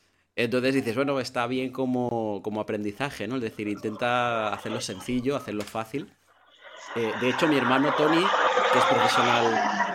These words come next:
de golf también, eh, él dice que tiene una teoría, claro, esto luego el gol ya sabéis cómo va,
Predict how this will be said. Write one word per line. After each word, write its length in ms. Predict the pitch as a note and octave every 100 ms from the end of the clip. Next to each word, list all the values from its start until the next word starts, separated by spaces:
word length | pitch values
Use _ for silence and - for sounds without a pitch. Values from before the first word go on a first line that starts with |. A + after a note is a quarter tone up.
| - - - - - -
de 200 | A#2+ - B2+
golf 220 | B2+ -
también, 460 | A#2+ A#2 C#3 C#3 - - - - - - - - _ _ -
eh, 180 | A2 A2
él 120 | A#2+
dice 340 | B2+ C3+ E3 E3
que 720 | C#3+ C3 A#2 G#2+ G2+ - - _ _ _ _ _
tiene 180 | - A2
una 120 | B2
teoría, 400 | A#2+ A2+ B2 C3+
claro, 240 | A2 G2 - _
esto 320 | - - F#2
luego 260 | F2+ F#2+ F#2+
el 80 |
gol 140 | E2+ G2
ya 80 | F#2
sabéis 200 | F2 E2+
cómo 180 | F#2
va, 120 | G#2